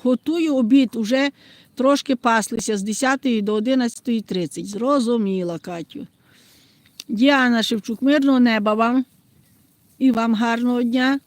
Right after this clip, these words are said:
Марія, Олю, гарного вам тихого дня. Люба Любарська, Люба, моя манька вміє збирати файно яйця. Клямку відкриє,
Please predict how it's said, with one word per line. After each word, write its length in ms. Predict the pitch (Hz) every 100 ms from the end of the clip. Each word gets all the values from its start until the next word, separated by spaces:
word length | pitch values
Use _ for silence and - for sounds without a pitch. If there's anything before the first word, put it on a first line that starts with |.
| _ _ _ _ _ _ _ _ -
Марія, 460 | 254 285 254 226
Олю, 360 | 240 277 254 214
гарного 560 | 208 262 285 269 247
вам 400 | 214 214 233 285
тихого 600 | 269 - 233 233 262 254
дня. 360 | 233 190 175 175 - _ _ _ _ _ _ _ _ _ _ _ _ _ _ _ _ -
Люба 300 | 240 277 285
Любарська, 460 | 277 220 196 - 247
Люба, 260 | 277 202
моя 320 | 214 226 277
манька 600 | 302 247 247 254 262 254 214
вміє 400 | 220 226 277 285
збирати 680 | 226 214 214 233 - 277 269 - _ _ _
файно 440 | - 233 233 247 247
яйця. 580 | 208 190 180 196 180 180 _ _ - _ _ _ _ _ -
Клямку 380 | 269 320 294
відкриє, 640 | 247 226 - 226 240 254 262